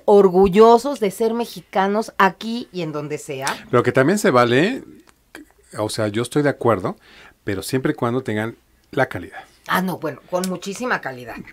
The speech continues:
Speaker 2: Porque, por ejemplo, te voy a poner el caso, en el caso del cine mexicano, dicen, "Ay, apoyen al cine mexicano". Llevan como veinticinco años diciendo
Speaker 1: Ah, no.
Speaker 2: eso, y... Discúlpenme, pero la cartelera del cine mexicano está del nabo.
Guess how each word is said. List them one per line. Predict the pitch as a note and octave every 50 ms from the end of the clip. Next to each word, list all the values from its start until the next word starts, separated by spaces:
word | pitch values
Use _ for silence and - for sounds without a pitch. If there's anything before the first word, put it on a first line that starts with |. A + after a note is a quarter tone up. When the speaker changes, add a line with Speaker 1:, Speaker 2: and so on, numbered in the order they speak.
| -
Speaker 2:
Porque, | - A#2+ A#2 A2+ - A#2+ A2+ A2 G#2+ G#2+ G#2 G2+ G2+
por | A#2
ejemplo, | A2+ B2+ B2+ C3 A#2+
te | - -
voy | A2 A2+ A#2
a | A#2
poner | A2+ - - A2 G#2+ A2
el | A2
caso, | - B2 G#2 G#2
en | G2
el | G2
caso | - - A#2+ A#2+ -
del | D#3 B2
cine | - C3+ C3
mexicano, | A#2+ A2+ G2+ G2+ G#2 - - G2+ G#2+
dicen, | A#2 B2 - C#3+ D3
"Ay, | E3 F#3 F#3+
apoyen | F#3+ - - G3 G#3 A3+ A3+
al | G#3+ E3+
cine | - F#3 F#3 F3+
mexicano". | D#3+ A#2+ A#2 - C3 A#2+ A#2
Llevan | A#2 B2+ D#3+ G3+ F#3+
como | - D3 A#2+ A2+
veinticinco | A2 A2+ A2+ G#2+ - A2+ C#3 D3 D#3 - -
años | C#3 C#3 D3+ D3 A#2+
diciendo | A#2+ G2+ - B2 A2+ - - A2
Speaker 1:
Ah, |
no. | G#2+
Speaker 2:
eso, | G#2 - C#3 D3 D#3 - - - - - - - _
y... | - B2 A#2 A#2 - - - _ _ _
Discúlpenme, | - C3+ B2 - - C3 G#2+ - A2 G#2 G2
pero | F#2+ - G#2 G2+ G#2 G#2
la | G#2 G#2
cartelera | - A2+ G#2+ G2+ - A#2+ B2+ D3+ E3 D3+ C3 B2+ A#2 G#2+
del | G#2 G#2+ G2+ G#2 F#2 F2+
cine | - - B2 A2+
mexicano | G#2+ G2 G2 G2+ - - G#2 G#2+ A#2 C3+ - -
está | G#2 G2 - - A2+ A2+ - - -
del | - G#2+ G#2 F#2+ F#2+
nabo. | F#2 - -